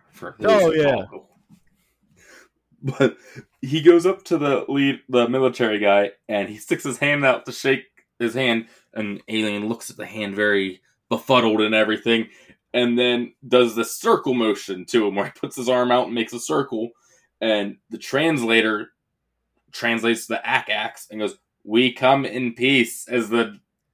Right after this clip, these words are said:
Speaker 1: commander makes the circle motion back to him, which says, "We come in peace." Everyone cheers. Like we said, the Crystal Girl's far away in a car, raising it up. Like, someone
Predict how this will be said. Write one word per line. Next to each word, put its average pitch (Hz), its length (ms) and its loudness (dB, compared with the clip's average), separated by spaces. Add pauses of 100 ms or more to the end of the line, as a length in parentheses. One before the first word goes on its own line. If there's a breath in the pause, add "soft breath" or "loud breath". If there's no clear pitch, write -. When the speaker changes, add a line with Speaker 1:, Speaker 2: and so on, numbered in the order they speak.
(240)
Speaker 1:
commander 139 440 4
makes 131 200 0
the 123 100 -10
circle 135 340 -4
motion 123 320 0
back 117 300 -2
to 120 160 0
him, 117 180 -2 (400 soft breath)
which 143 160 -4
says, 151 180 0
"We 175 120 6
come 170 220 2
in 160 100 0
peace." 156 380 0 (260)
Everyone 170 520 6
cheers. 175 680 8
Like 160 120 -2
we 160 80 0
said, 165 140 2
the - 60 -2
Crystal 190 360 4
Girl's 147 300 -2
far 143 280 0
away 143 200 4
in 139 60 4
a 135 60 2
car, 139 380 4
raising 139 400 0
it 131 100 6
up. 123 320 2
Like, 123 200 0 (280 soft breath)
someone 131 1000 -2